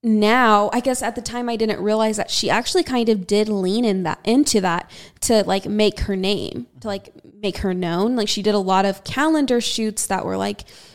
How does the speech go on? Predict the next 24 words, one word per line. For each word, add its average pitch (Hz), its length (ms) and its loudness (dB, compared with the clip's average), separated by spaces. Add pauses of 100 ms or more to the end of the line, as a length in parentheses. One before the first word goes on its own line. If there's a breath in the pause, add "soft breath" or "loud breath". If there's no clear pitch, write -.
(100)
in 226 120 0
lingerie 214 500 4
and 196 160 0
stuff. 190 360 2
And 214 160 2
so 208 260 4
although 233 240 6
she 247 140 -4
didn't 240 180 0
wanna 220 160 2
be 196 140 -4
known 196 460 2
for 208 460 2
the 247 120 2
tape, 269 440 -4 (920)
she - 180 0
used 208 440 2
it 202 120 0
to 208 120 -2
her 196 100 2
advantage. 170 640 -4 (160)
And 226 160 2
then 202 260 2
now, 196 580 2